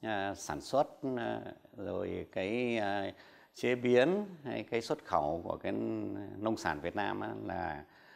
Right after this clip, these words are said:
ở chỗ là thứ nhất á, là về sản xuất, là cái sản xuất nông nghiệp của chúng ta hiện nay á, là, à, vẫn chưa có được, ừ, cái, à, sản xuất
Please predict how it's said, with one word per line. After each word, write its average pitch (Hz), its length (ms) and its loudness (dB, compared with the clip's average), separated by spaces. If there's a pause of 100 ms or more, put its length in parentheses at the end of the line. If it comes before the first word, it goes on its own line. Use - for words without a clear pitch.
(100)
ở - 160 -4
chỗ 101 240 0
là 90 340 0
thứ 107 140 -2
nhất 180 220 0
á, 202 140 2
là 117 320 2
về 85 160 0
sản 73 160 -8
xuất, - 260 -4
là 85 60 -2
cái 113 120 -6
sản 73 160 -6
xuất - 240 -2
nông 110 340 0
nghiệp 98 240 0
của 78 180 -2
chúng 95 160 -6
ta 101 300 -2 (320)
hiện 107 200 2
nay 113 280 4
á, 127 60 2
là, 90 440 0 (440)
à, 80 360 -2 (880)
vẫn 117 280 4
chưa 135 300 8 (140)
có 107 260 6
được, 98 220 0 (120)
ừ, 82 80 -6 (440)
cái, 104 300 2
à, 98 500 -2 (520)
sản 95 200 -2
xuất 151 180 2